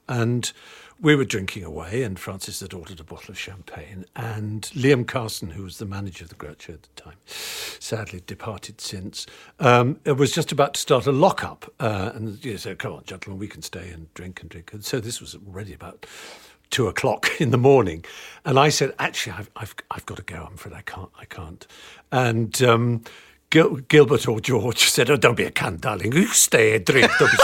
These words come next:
stupid." <laughs> And, uh, and I said, "No," I said, "No, no, really, I, I, I, I have to go. I, I, I really do." And,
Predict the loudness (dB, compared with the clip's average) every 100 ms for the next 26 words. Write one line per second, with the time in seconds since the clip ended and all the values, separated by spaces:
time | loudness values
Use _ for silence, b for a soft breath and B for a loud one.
0 | 6 8 6 8 6 6 6 6 6 6
1 | 6 6 8 8 8 8 8 6 8 8
2 | 8 6 6 6 6 6 2 2 2 2
3 | 4 2 2 4 6 8 8 6 -2 B
4 | 6 8 8 8 6 6 4 4 2 4
5 | 4 4 2 4 4 4 6 8 8 4
6 | 0 B B -2 -2 -2 -6 -6 -4 -4
7 | -2 0 0 -2 -4 -2 0 -2